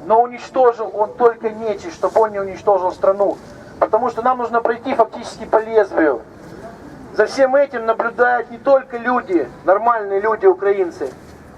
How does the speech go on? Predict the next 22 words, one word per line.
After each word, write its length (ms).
Наблюдают 600
те, 160
которые 420
готовы 520
в 40
случае 500
чего 500
возглавить 720
это, 280
перехватить 840
и 80
привести 500
новую 440
жопу 340
на 100
золотой 420
унитаз. 480
Мы 100
видели, 260
как 140
это 140
происходит. 600